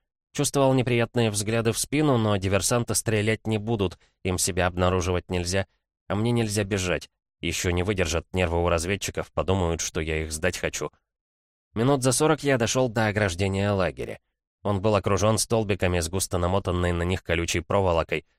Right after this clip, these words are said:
причём столбики были пропитаны криозотом. Видимо, немцы ограбили какую-то станцию, где был запас шпал. "Чего тебе?" — с хмурым видом спросил стоявший у ворот пожилой немецкий солдат рядовой. "Простите, гер солдат,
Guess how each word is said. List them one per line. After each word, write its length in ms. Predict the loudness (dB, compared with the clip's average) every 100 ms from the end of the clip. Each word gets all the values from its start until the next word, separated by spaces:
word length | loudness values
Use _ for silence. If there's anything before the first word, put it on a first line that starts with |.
| _ -4
причём 320 | -2 2 2
столбики 420 | 4 2 2 -2
были 220 | -2 0
пропитаны 520 | 0 0 -2 0 0 0
криозотом. 640 | 0 0 0 0 0 -2 _ _ _ -4
Видимо, 320 | -2 2 2
немцы 300 | 2 0 0
ограбили 460 | 0 0 0 0
какую-то 440 | -2 -2 -2 -2 -2
станцию, 540 | -2 -2 -2 -2 -4
где 200 | -2 -4
был 220 | -2 -2 -2
запас 340 | -2 -2 -2
шпал. 420 | -4 0 0 0 _ _ _ _ _ _ _ -8
"Чего 340 | -2 4 4
тебе?" — 400 | 2 -2 -2 -4 _ _ _ _
с 100 | -8
хмурым 320 | -2 2 2
видом 260 | 0 -2 -2
спросил 460 | -2 -2 0 2 2
стоявший 560 | 0 0 0 -2 -6
у 80 | -4
ворот 400 | -2 2 2 0
пожилой 380 | -4 -6 -2 -2
немецкий 440 | 0 -2 -2 -4 -4
солдат 500 | 0 0 0 -4 -4
рядовой. 480 | -6 -4 -2 -4 -6 _ _ _ _ _ _ _ _
"Простите, 500 | -4 -2 0 0 0
гер 220 | 0 0
солдат, 480 | 2 2 4 2 2